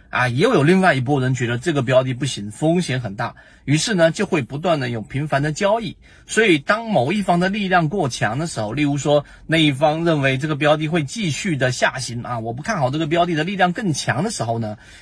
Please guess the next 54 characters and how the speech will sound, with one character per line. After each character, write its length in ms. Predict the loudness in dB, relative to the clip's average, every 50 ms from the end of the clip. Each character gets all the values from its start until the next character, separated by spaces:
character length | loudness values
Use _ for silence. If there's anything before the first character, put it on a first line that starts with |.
| -10 _
又 140 | -2 0 2
有 180 | 2 2 2
一 80 | 2 0
股 160 | -2 -4 -6
新 220 | -6 -4 -4 -2
的 100 | -2 -2
力 140 | -2 -2 -2
量 180 | -2 -2 -2 -2
新 160 | -4 -2 -2
涌 220 | 0 -2 -2 -4
进 120 | -4 -4 -4
来， 60 | -4
哎 140 | -2 -2 -2
呀， 140 | -2 -2 -4
我 120 | -8 -8
可 140 | -4 0 0
以 80 | 0
抄 240 | 0 0 -2 -2 -2
底 160 | -2 -4 -4
了， 160 | -4 -4 -4 -6
这 120 | -4 -4
个 100 | -2 0
上 160 | 2 2 0
市 100 | 0 -2
公 160 | -4 -4 -4
司 80 | -4 -4
是 100 | -4 -6
好 260 | -4 -2 -4 -4 -4 -6
的， 180 | -12 -12 -12 -14 -18 -20 -20 -20 -8 _
这 160 | 2 2 4
就 160 | 4 2 0
产 240 | -2 -2 -4 -6 -6
生 160 | -4 -4 -4
了 120 | -4 -4 -4
分 280 | -2 0 0 0 0
歧。 360 | -2 -6 -8 -8 -10 -14 -18 -20 -20 -20 -20 -16 _
有 280 | 0 2 2 4 2
分 320 | 0 2 2 2 2 2 0
歧， 300 | -6 -8 -8 -8 -8 -8
它 140 | -4 -4 -4
才 180 | -2 -2 -4 -4
不 140 | -4 -8
会 160 | -8 -6 -6 -6
有 140 | -6 -6
跌 240 | -4 -2 -2 -2 -2
停， 240 | -4 -8 -10 -10 -12 -16 -14
或 180 | -6 -4 -4 -4
者 60 | -4
说 280 | -4 -4 -4 -4 -4 -6 -10 -16 -18 -10 -6
我 100 | -2 -2
们 100 | -2 -2
所 120 | -2 -4
说 200 | -6 -4 -6 -2
的 240 | 0 0 0 -2